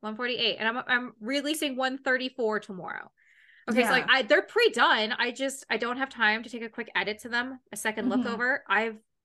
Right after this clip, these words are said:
Speaker 1: got shit I need to do, and I'm really
Speaker 2: Yeah.
Speaker 1: enjoying Real Life with the Stassi journey. So I posted
Speaker 2: Exactly.
Speaker 1: two, two and a half weeks. No one, no one said boo to me. I posted
Speaker 2: Yeah.
Speaker 1: a chapter, and they're like, "Oh, cool. I like your chapter." And I was like, "Awesome." And, like, n-,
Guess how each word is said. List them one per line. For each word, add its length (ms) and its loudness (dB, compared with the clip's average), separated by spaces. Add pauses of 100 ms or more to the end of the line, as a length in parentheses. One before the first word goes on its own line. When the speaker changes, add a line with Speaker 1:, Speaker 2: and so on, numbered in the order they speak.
(140)
Speaker 1:
got 180 0
shit 280 -8
I 80 0
need 160 -8
to 80 -12
do, 240 -4
and 180 -4
I'm 300 0
really 200 -6
Speaker 2:
Yeah. 80 -4
Speaker 1:
enjoying 440 -4
Real 120 -4
Life 180 -2
with 80 -18
the 60 -20
Stassi 360 -6
journey. 280 -6 (460)
So 100 6
I 60 8
posted 340 4
Speaker 2:
Exactly. 180 -8
Speaker 1:
two, 240 -2
two 180 -10
and 60 2
a 40 6
half 100 0
weeks. 240 -4
No 120 -4
one, 100 -6 (280)
no 80 -2
one 80 -2
said 160 2
boo 160 4
to 60 -2
me. 300 -8 (240)
I 120 6
posted 220 6
Speaker 2:
Yeah. 60 2
Speaker 1:
a 40 -4
chapter, 540 2
and 100 -10
they're 100 2
like, 180 2
"Oh, 140 0
cool. 360 0
I 60 -6
like 140 -4
your 80 -8
chapter." 260 0
And 200 0
I 40 6
was 80 -2
like, 120 0
"Awesome." 360 2
And, 100 0
like, 220 2
n-, 160 -6